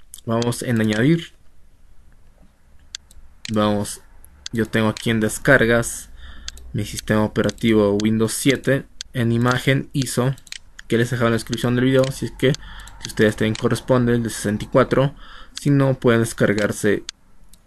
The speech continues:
en imagen iso, el de Windows ocho, lo que desean, ¿no? Vamos a seleccionar y abrir. Y listo, ¿no?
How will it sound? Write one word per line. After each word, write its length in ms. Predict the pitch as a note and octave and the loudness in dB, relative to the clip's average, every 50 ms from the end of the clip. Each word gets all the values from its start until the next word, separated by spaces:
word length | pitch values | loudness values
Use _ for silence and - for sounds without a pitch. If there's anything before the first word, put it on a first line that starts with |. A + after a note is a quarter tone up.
| _ _ _ - - | _ _ _ -10 -4
en 260 | A#2+ G#2 G2+ G#2+ G#2+ | -4 -2 -2 -2 -2
imagen 480 | G#2+ G#2+ G#2+ A2 A2 - A#2 A2 A#2 A2+ | 0 0 0 0 0 0 -2 -2 -2 -2
iso, 400 | C3 A#2+ A2 - A2+ A2 A2 - - - - | -4 -4 -2 -2 -2 -2 -2 -4 -8 -14 -12
el 220 | A2 G#2 G2 G2+ | -10 -10 -8 -6
de 80 | G2+ F#2+ | -6 -6
Windows 440 | G2 G#2 G#2+ G#2+ G#2+ A2 A2 - - | -4 -2 -2 0 0 0 -2 -2 -2
ocho, 460 | A#2 A2+ A2+ G#2+ G#2+ - - A2+ A2+ | 0 0 0 0 0 0 0 0 2
lo 180 | G#2+ G2+ G2 - | 0 -2 -4 -4
que 100 | - F#2+ | -4 -4
desean, 360 | F#2 - - A2+ G2 F#2 F#2+ | -4 -2 -2 -4 -2 -2 -2
¿no? 160 | G#2+ A#2+ A#2 - - - - - - - - - - - - - - - - - - - - - - - - | -4 -4 -6 -8 -14 -20 -20 -20 -20 -20 -20 -20 -20 -20 -20 -20 -20 -20 -20 -20 -20 -20 -20 -20 -20 -18 -8
Vamos 280 | - - A#2+ B2 B2+ C#3+ | -4 0 0 0 2 4
a 280 | C#3 B2+ B2+ B2+ B2+ B2+ | 4 6 6 6 6 4
seleccionar 640 | - - - C#3+ C3+ C3+ - - D3+ D3+ D3+ D3+ - - - | 2 -2 -2 -2 -2 0 0 2 2 4 4 2 2 0 -2
y 100 | A#2+ A#2+ | 0 0
abrir. 580 | A2 G#2 G#2+ B2+ D3+ D#3 D#3 - - - - - - - - - - - - _ - - - - - - - - - - - - - - - _ - - - - - - - - - - - - - - - - - - - _ _ - - | 2 2 2 2 2 2 2 0 -6 -14 -20 -20 -20 -20 -20 -20 -20 -20 -20 _ -20 -20 -20 -20 -20 -20 -20 -20 -20 -20 -20 -20 -20 -20 -20 _ -20 -20 -20 -20 -20 -20 -20 -20 -20 -20 -20 -20 -20 -20 -20 -20 -20 -20 -20 _ _ -16 -8
Y 140 | - A#2+ A#2 | -4 -2 2
listo, 400 | A#2 C3 A#2+ A2 - - F#2 F#2 | 4 4 4 2 0 -4 -4 -2
¿no? 240 | G2+ A2+ C3 C3 | -2 -2 -2 -4